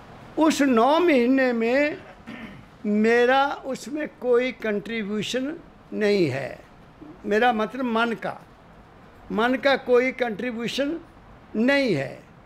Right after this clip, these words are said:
बात को पकड़ते जाना। मेरा वही रूप, दाता दयाल कहते हैं, "मेरा वही रूप है जो पहले रूप था मेरा।" इसका मतलब क्या है कि हमने इस शरीर को रखते हुए,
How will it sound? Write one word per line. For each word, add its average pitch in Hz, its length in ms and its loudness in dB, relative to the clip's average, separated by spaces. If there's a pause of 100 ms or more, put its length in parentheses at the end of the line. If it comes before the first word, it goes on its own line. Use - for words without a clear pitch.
(680)
बात 180 200 -6
को 247 120 -4
पकड़ते 202 500 -6
जाना। 175 440 -2 (640)
मेरा 208 260 4
वही 233 300 2
रूप, 185 240 -2 (420)
दाता 185 300 2
दयाल 165 260 0
कहते 160 340 -10
हैं, 196 60 -10
"मेरा 185 240 -4
वही 202 280 2
रूप 233 280 -4
है 233 100 2
जो 247 120 -2
पहले 240 380 2
रूप 190 200 -4 (120)
था 170 80 0
मेरा।" 156 360 -6 (1040)
इसका - 280 4
मतलब 247 380 0
क्या 247 200 4
है 262 500 2 (760)
कि 240 80 -2
हमने 269 880 2
इस 320 400 -6
शरीर 240 380 -2
को 277 180 0
रखते 233 520 0
हुए, 240 340 2